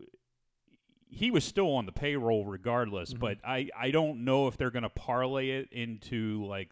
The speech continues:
Speaker 1: the Cinderella story type thing, which they may do because
Speaker 2: Yeah.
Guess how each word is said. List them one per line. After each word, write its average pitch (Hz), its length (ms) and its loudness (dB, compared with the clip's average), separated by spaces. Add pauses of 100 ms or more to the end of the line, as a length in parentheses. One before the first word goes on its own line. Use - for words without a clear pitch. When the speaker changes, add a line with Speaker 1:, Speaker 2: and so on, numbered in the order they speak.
Speaker 1:
the 95 260 -4
Cinderella 117 640 0
story 110 500 -4
type 104 380 -6
thing, 104 420 -8 (440)
which 131 200 0
they 117 160 2
may 120 240 2
do 107 300 0
because 101 280 -4
Speaker 2:
Yeah. 123 100 0